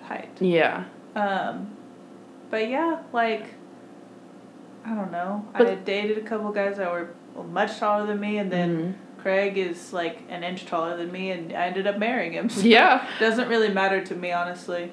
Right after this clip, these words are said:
Speaker 2: I was
Speaker 1: I, I don't, it's not, like, a thing that I notice at all. Like, I don't think, "Oh, I just wish he was six foot." Like, it
Speaker 2: Well,
Speaker 1: just
Speaker 2: yeah.
Speaker 1: doesn't,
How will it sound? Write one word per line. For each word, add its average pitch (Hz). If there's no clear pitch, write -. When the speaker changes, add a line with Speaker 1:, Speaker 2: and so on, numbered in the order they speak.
Speaker 2:
I 196
was 220
Speaker 1:
I, 233
I -
don't, 349
it's 233
not, 339
like, 320
a 262
thing 208
that 190
I 170
notice 165
at 156
all. -
Like, 226
I 233
don't 233
think, 220
"Oh, 190
I 196
just 269
wish 208
he 233
was 170
six -
foot." 220
Like, 208
it -
Speaker 2:
Well, 220
Speaker 1:
just 196
Speaker 2:
yeah. 139
Speaker 1:
doesn't, 208